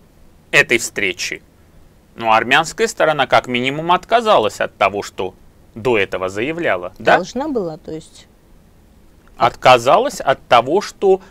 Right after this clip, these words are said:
Speaker 1: что-то подписали. Конкретного
Speaker 2: Мгм.
Speaker 1: бувандакаин по-армянски,
Speaker 2: Мгм.
Speaker 1: содержательного договора
Speaker 2: Мгм.
Speaker 1: отказалась. Это естественно.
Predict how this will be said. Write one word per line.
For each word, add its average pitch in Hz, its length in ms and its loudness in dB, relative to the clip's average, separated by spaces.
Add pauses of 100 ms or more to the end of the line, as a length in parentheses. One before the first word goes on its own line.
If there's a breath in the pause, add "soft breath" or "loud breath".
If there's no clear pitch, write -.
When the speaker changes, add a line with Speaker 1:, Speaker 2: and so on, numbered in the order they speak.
Speaker 1:
что-то - 500 -4
подписали. 143 760 0
Конкретного 160 920 0
Speaker 2:
Мгм. 190 140 -4
Speaker 1:
бувандакаин 135 920 6
по-армянски, 95 680 -2
Speaker 2:
Мгм. 98 100 -8
Speaker 1:
содержательного 107 1040 0
договора 110 520 -2
Speaker 2:
Мгм. 95 60 0
Speaker 1:
отказалась. 147 720 -8 (760 soft breath)
Это 95 180 -10
естественно. 143 760 -10